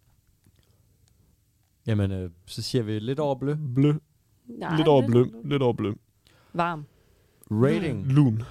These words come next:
Speaker 1: Jeg kan sgu godt lide det. Jeg siger otte ud af ti. Jeg, jeg var underholdt.
Speaker 2: Ja. Jeg, jeg siger syv ud af ti. Det har jeg noteret, fordi jeg synes, der gik lidt lang tid med tåen der og sådan noget.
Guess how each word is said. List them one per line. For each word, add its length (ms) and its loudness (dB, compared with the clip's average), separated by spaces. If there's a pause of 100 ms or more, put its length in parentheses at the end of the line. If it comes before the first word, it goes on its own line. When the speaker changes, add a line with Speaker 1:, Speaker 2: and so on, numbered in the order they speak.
(340)
Speaker 1:
Jeg 120 -4
kan 100 -8
sgu 160 -12
godt 220 -2
lide 180 -6
det. 120 -4
Jeg 100 -6
siger 200 -10
otte 220 -6
ud 60 -8
af 60 -12
ti. 260 -16 (1120)
Jeg, 240 -6
jeg 180 -10
var 100 -4
underholdt. 440 -6 (220)
Speaker 2:
Ja. 280 -2 (1800)
Jeg, 200 2
jeg 100 2
siger 140 2
syv 240 2
ud 120 2
af 80 -4
ti. 320 -10 (360)
Det 100 2
har 80 2
jeg 80 4
noteret, 380 0
fordi 120 -2
jeg 80 0
synes, 220 -6
der 120 0
gik 200 2
lidt 140 2
lang 200 2
tid 120 -2
med 120 -2
tåen 420 -2
der 60 -6
og 200 -10
sådan 140 -8
noget. 360 -4